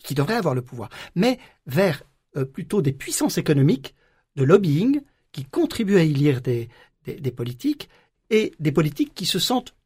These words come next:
tenues vis-à-vis, euh, de ces puissances économiques. Parlons de Big Pharma, Big Tech, et cetera. Et les politiques, malheureusement, ont donné crédit à cela,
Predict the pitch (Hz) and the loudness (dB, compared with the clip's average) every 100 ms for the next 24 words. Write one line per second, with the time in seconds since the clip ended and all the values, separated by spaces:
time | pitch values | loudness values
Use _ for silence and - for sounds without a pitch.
0 | _ 247 208 190 143 - _ 139 131 135 | _ 2 2 2 -2 -6 _ -4 0 2
1 | 117 151 170 - _ - 131 131 151 135 | 0 -2 -6 -14 _ -10 -6 -6 -4 0
2 | 135 185 175 - 147 185 180 - - - | 2 2 0 -4 -2 0 -2 -4 -4 2
3 | 147 135 127 - - 117 135 127 127 - | 4 4 2 -2 -8 -2 -2 0 -4 -6
4 | 120 120 127 127 135 - 127 127 - 117 | -8 -4 -4 -4 -6 -6 -8 -8 -12 -10
5 | 110 - - - 247 - 185 220 220 160 | -10 -14 -10 -2 -2 -2 -4 0 0 0
6 | 320 - 175 139 127 165 311 - _ _ | -2 -2 0 0 0 0 -2 -4 _ _
7 | - 254 165 156 269 277 - 151 175 339 | 0 2 4 4 2 0 -2 -2 -2 -6
8 | - - 135 - 214 175 | -8 -6 -4 0 0 0